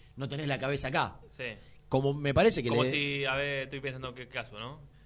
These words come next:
Speaker 2: Eh, en su momento, si, no sé, si Pablo
Speaker 1: Ceruti.
Speaker 2: Pérez se ponía con los
Speaker 1: Claro,
Speaker 2: de
Speaker 1: con
Speaker 2: Boca.
Speaker 1: los cinco de Boca.
Speaker 2: Claro.
Speaker 1: ¿Entendés? Eh, bueno, fue campaña el Torito, ingresa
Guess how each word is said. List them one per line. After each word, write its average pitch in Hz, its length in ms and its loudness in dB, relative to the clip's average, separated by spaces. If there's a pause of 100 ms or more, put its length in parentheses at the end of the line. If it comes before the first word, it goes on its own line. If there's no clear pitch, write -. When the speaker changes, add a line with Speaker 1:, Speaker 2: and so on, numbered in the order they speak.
(240)
Speaker 2:
Eh, 110 500 -14
en 107 80 -16
su 113 80 -16
momento, 120 960 -6
si, - 120 -20
no 117 80 -14
sé, 113 140 -16
si 104 120 -20
Pablo 113 200 -6
Speaker 1:
Ceruti. 135 220 2
Speaker 2:
Pérez 131 160 -2
se 123 80 -10
ponía 120 340 -8
con 113 120 -10
los 113 80 -10
Speaker 1:
Claro, 147 160 -2
Speaker 2:
de 123 80 -2
Speaker 1:
con 127 80 -4
Speaker 2:
Boca. 127 120 0
Speaker 1:
los 143 120 0
cinco 151 240 -4
de 143 80 -2
Boca. 98 360 -6
Speaker 2:
Claro. 104 200 -14 (880)
Speaker 1:
¿Entendés? 104 460 -6 (800)
Eh, 92 400 -6 (220)
bueno, 117 360 4 (920)
fue 131 120 0
campaña 156 380 2
el 160 60 -2
Torito, 214 500 0 (1000)
ingresa 180 720 2